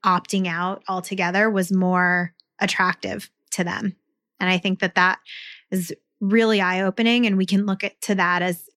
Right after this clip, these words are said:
a learning and a watch out for what's happening right now.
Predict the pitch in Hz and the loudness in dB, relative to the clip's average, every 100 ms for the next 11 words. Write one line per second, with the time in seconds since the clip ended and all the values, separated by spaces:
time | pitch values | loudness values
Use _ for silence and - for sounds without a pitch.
0 | _ - 196 190 185 190 180 180 185 - | _ -4 0 2 2 2 2 2 -2 -4
1 | 190 180 175 - _ 190 185 _ _ 226 | 0 0 -2 -8 _ -4 -4 _ _ 2
2 | 185 214 - 196 113 - - 190 175 180 | 2 2 0 -2 -4 -6 -4 -4 -2 -4
3 | 185 190 190 208 202 226 | -4 -8 -8 -6 -6 -6